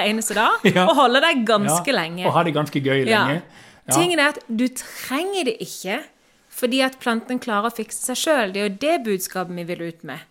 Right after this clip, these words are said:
Speaker 1: sant?
Speaker 2: Det er jo det jeg vil ut, at den, den, det går mer, det går mer, det er veldig mye lettere for deg. Men det, det som jeg skulle ønske du hadde sagt samtidig som du sa det med at du kan gi det gjødsel og alt dette. Altså, for det første så skal du kunne veldig mye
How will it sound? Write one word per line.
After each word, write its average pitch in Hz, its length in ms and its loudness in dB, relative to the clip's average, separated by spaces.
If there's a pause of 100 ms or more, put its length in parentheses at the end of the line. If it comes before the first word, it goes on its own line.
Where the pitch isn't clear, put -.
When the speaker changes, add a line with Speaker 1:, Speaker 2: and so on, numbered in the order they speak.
Speaker 1:
sant? 220 280 -6
Speaker 2:
Det 202 160 -2
er 180 100 2
jo 311 100 4
det 196 120 6
jeg 185 160 8
vil 165 100 4
ut, 180 140 2
at 156 160 2 (240)
den, 156 180 0
den, 147 240 -2 (100)
det 143 280 -2
går 156 260 4
mer, 135 680 2
det 139 160 -2
går 156 220 4
mer, 143 260 0 (720)
det 131 100 -12
er 151 120 2
veldig 147 200 2
mye 143 140 2
lettere 139 240 -2
for 143 100 -4
deg. 220 220 2 (320)
Men 190 220 2 (340)
det, - 80 -10 (720)
det 202 120 0
som 233 100 0
jeg 214 80 4
skulle 165 200 0
ønske 196 240 0
du 185 60 -2
hadde 160 140 -2
sagt 190 220 -6
samtidig 175 480 -4
som 151 140 -4
du 139 80 -4
sa 143 160 -2
det 180 160 0
med 147 100 0 (140)
at 143 80 -6
du 139 100 -4
kan 170 300 -2
gi 147 180 -2
det 151 160 2
gjødsel 151 340 -2
og - 20 -4
alt 135 180 -8
dette. 240 240 -4 (680)
Altså, 196 280 0 (320)
for - 140 -4
det - 100 0
første 208 240 0
så 226 100 -2
skal 196 200 -2
du 233 80 0
kunne 220 420 4
veldig 196 240 2
mye 190 360 4